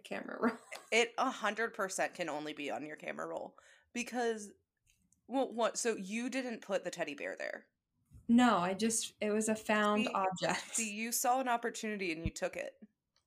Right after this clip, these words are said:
Speaker 1: Yeah.
Speaker 2: Mine, I don't take a ton of pictures, so I'm gonna go with my last screenshot.
Speaker 1: Okay.
Speaker 2: Um,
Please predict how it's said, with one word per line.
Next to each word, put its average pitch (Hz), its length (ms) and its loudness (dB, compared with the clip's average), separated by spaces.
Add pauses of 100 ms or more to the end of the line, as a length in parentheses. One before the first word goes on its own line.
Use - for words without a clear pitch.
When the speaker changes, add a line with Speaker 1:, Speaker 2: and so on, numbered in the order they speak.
(460)
Speaker 1:
Yeah. 208 300 4 (1000)
Speaker 2:
Mine, 214 640 0 (520)
I 240 120 8
don't 359 140 6
take 403 200 2
a 381 40 0
ton 254 200 2
of 190 100 -4
pictures, 202 680 -2 (280)
so - 140 -2
I'm 202 160 8
gonna 226 160 0
go 220 180 4
with 190 140 -2
my 196 120 2
last 185 400 2
screenshot. 196 760 0 (680)
Speaker 1:
Okay. 226 440 2 (920)
Speaker 2:
Um, 196 500 6